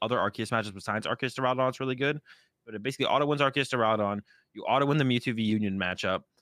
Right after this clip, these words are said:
because you just hit too hard. And then it just does two hundred fifty to two hundred eighty damage with a choice belt, which means you can one hit K O Lugias or Lugia Vs or Stoutland. Like, it just can hit really hard.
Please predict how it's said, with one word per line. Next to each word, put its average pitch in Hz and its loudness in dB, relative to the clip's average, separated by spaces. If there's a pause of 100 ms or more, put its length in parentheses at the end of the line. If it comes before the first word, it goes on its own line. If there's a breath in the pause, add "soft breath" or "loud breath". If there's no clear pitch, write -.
(160)
because 110 -6
you 110 -2
just 110 -2
hit - -4
too 117 -2
hard. 110 2 (240 loud breath)
And 139 -6
then 160 2
it 151 0
just 156 0
does 165 2
two - 0
hundred 151 2
fifty 143 -2
to 123 -4
two 143 -4
hundred 123 0
eighty 120 2
damage 113 0
with 98 -8
a 95 -4
choice 151 0
belt, 123 0
which 113 0
means 120 -2
you 110 -2
can 107 -4
one 113 -2
hit 101 -2
K 104 -2
O 95 2
Lugias 156 0
or 117 2
Lugia 95 0
Vs 151 2
or 107 0
Stoutland. 135 0
Like, 104 2
it 110 -2
just - -8
can 110 -4
hit 123 0
really 117 -2
hard. 123 0